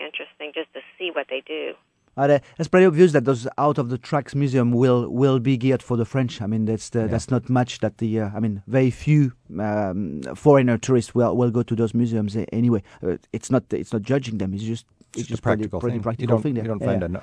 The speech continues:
Speaker 2: Uh,
Speaker 3: offbeat
Speaker 2: absolutely, yeah.
Speaker 3: museum in America
Speaker 2: I mean,
Speaker 3: for
Speaker 2: I mean,
Speaker 3: French.
Speaker 2: for the little knowledge I've got of that, because I'm,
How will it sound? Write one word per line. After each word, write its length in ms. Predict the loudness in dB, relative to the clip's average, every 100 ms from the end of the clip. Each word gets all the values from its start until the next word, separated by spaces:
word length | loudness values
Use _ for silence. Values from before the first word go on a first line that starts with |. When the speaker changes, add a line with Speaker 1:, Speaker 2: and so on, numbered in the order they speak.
| -4
Speaker 2:
Uh, 320 | -2 -2 -2
Speaker 3:
offbeat 80 | -2
Speaker 2:
absolutely, 320 | -2 -2 -2
yeah. 40 |
Speaker 3:
museum 280 | -2 -2 -2
in 60 | -2
America 320 | -2 0 4
Speaker 2:
I 60 | 4
mean, 100 | 6
Speaker 3:
for 60 |
Speaker 2:
I 100 | 6
mean, 140 | 6 2
Speaker 3:
French. 240 | 0 -8
Speaker 2:
for 260 | 4 8 10
the 80 |
little 260 | 10 10 6
knowledge 320 | 8 6 6
I've 120 | 6
got 100 | 6 4
of 100 | 6
that, 180 | 4
because 480 | 4 0 4 4 4
I'm, 320 | 2 2 2